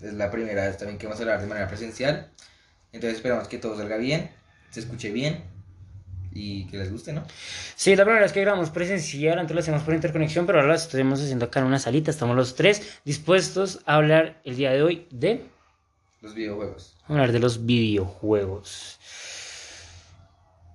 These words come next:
Speaker 2: ¿Qué, cuál es el videojuego que más recuerdan de su infancia?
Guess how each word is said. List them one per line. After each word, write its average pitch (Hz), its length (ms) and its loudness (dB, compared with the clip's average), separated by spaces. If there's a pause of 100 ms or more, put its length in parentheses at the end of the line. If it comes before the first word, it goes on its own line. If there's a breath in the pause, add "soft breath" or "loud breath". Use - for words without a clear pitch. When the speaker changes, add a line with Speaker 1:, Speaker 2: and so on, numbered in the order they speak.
(120)
Speaker 2:
¿Qué, 214 380 6
cuál 226 140 4
es 226 40 -4
el 240 80 0
videojuego 196 480 4 (240)
que 156 60 -12
más 139 180 0
recuerdan 135 480 0
de 135 100 -2
su 127 120 -4
infancia? 95 500 -6